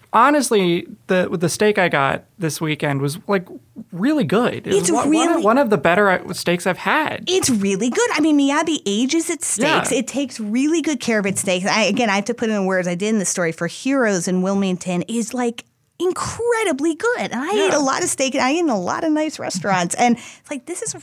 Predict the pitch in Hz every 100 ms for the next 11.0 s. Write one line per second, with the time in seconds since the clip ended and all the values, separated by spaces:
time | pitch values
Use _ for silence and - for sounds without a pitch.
0 | - 359 359 208 - - 330 190 165 151
1 | - 254 233 170 214 196 156 208 160 -
2 | 185 254 220 190 196 359 196 175 196 -
3 | - 320 403 427 - 170 - 262 370 359
4 | 196 175 - - _ _ 247 254 202 240
5 | 240 214 180 277 339 156 - 165 214 208
6 | 180 160 139 139 - 160 202 - - -
7 | - 175 170 156 147 143 _ _ _ -
8 | 220 247 262 185 208 208 214 - 202 226
9 | - _ _ _ _ _ 202 202 190 -
10 | 175 151 156 143 180 156 147 139 135